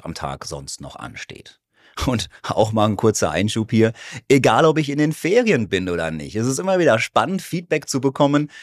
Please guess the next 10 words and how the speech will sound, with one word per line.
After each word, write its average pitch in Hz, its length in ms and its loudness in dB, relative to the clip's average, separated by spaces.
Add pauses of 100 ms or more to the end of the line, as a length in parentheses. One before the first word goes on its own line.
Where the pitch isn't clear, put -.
(140)
dass 92 140 -8
Leute 123 300 2
sagen, 110 280 2
ja, 104 100 -2
ich - 80 0
habe 123 140 -4
mit 110 100 -2
dem 104 140 -2
Börsenhandel 127 640 2
gestartet, 117 640 -2